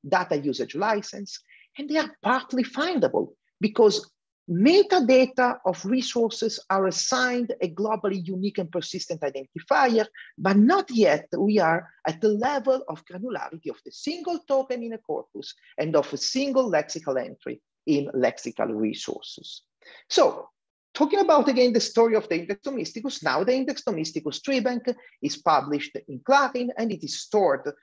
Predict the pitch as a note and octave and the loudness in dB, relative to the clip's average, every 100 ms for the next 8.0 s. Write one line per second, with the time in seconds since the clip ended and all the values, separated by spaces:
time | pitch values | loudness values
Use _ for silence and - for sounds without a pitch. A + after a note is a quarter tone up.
0 | _ _ C3+ C3+ B2 - D3 - C#3 B2+ | _ _ 0 2 0 0 -6 -4 -4 0
1 | A#2+ - - E3 - C#3+ C3+ C3 B2 C#3+ | 0 -4 -12 -12 -4 -2 0 -4 -2 -4
2 | - C#3 B2 B2 - A2 A2+ A#2+ A#2 A#2+ | -4 -6 -4 -4 -6 -8 -6 -2 -2 0
3 | A2+ B2 - B2 G#2+ - - G#2+ A#2 _ | 0 -2 -2 -2 -2 -10 -12 -10 -10 _
4 | _ - C3 A#2+ A2+ - D3+ D3 B2 A#2+ | _ -2 0 0 -2 -2 2 2 4 2
5 | A#2 - B2 G#2+ G#2+ G#2 - C3 - C3 | 2 -4 -6 -4 -6 -6 -8 -10 -8 -10
6 | - C#3 B2 A2 A2 A2+ G2+ - A#2 _ | 0 2 4 2 2 2 0 -4 -10 _
7 | _ - G#2 - _ C4 A3 - - | _ -2 -2 -4 _ -4 -4 -4 -14